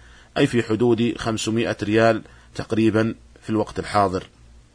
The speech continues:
ولا ينقطع الحول فيما إذا اشترى عرضا بعرض آخر أو باعه وبقيت قيمته عنده. مثال ذلك رجل عنده محل أواني يتاجر فيها،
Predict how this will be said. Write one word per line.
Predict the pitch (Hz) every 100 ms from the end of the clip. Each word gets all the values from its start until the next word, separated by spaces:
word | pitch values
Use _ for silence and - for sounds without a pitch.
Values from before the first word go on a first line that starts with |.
| - - _ - - - _ _ - - _ -
ولا | 117 131
ينقطع | 131 120 156 170 160
الحول | - 143 165 160
فيما | 151 147 147 143
إذا | 139
اشترى | 131 - 131 135
عرضا | 123 131 131 127 135 120
بعرض | 117 127 120 113
آخر | 113 107 95 - - -
أو | 120
باعه | 107 131 120 127 120
وبقيت | 127 117 123 - 123 117
قيمته | - 117 120 117 113 110
عنده. | 104 104 90 - - _ _ _ _ -
مثال | 107 135 151 120
ذلك | 110 120 143 - _ - -
رجل | 139 165 147 117
عنده | 113 139 123 110
محل | 107 - 123 120
أواني | 107 107 110 117 127 123
يتاجر | 110 107 110 120 123 123
فيها، | 104 139 123 95